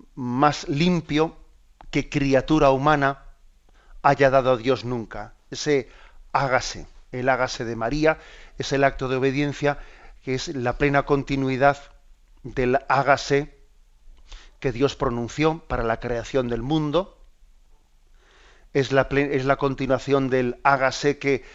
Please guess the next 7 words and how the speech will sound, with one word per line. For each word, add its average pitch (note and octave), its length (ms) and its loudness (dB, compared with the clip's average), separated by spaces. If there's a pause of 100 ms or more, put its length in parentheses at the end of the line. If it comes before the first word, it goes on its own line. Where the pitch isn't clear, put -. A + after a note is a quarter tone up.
(120)
Jesucristo B2+ 1000 -6 (500)
pronunció B2 640 0 (260)
al B2+ 160 2
entrar C3 420 2
en B2+ 120 -2
este B2 240 -4
mundo. C3+ 600 -4